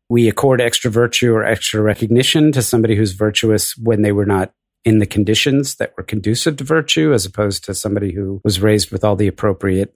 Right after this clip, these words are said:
uh, nurturing and so forth? I don't know. I read that and I thought about it. It just feels kind of,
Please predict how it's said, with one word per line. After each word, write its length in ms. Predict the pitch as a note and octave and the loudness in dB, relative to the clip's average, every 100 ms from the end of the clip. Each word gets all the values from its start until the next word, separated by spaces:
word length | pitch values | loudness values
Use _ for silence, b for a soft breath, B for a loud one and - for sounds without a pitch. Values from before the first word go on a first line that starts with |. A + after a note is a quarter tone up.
| - | -8
uh, 300 | G2 G2 - | -4 -4 -2
nurturing 540 | A#2+ A#2 A2+ A2 G2 G2 | 2 2 2 0 0 -2
and 100 | - | -6
so 180 | - | -6
forth? 520 | - - - A2+ - _ | -6 -6 -4 -6 -10 _
I 80 | B2 | -2
don't 100 | B2 | 2
know. 260 | A2 F#2+ - - | 2 0 -2 -4
I 60 | B2+ | 2
read 240 | C3 D#3 | 2 4
that 320 | C#3+ C#3 C3+ | 2 2 0
and 100 | A#2 | -2
I 140 | A2+ F#2+ _ _ - | -2 -2 _ _ -2
thought 140 | B2 | 0
about 180 | A#2 A#2+ | 2 0
it. 60 | A2 | 0
It 20 | |
just 200 | A2+ - | -2 -4
feels 400 | - A#2+ A#2+ G#2+ | -2 2 2 -2
kind 240 | - G#2+ | -2 0
of, 220 | G#2 F#2 | 0 -2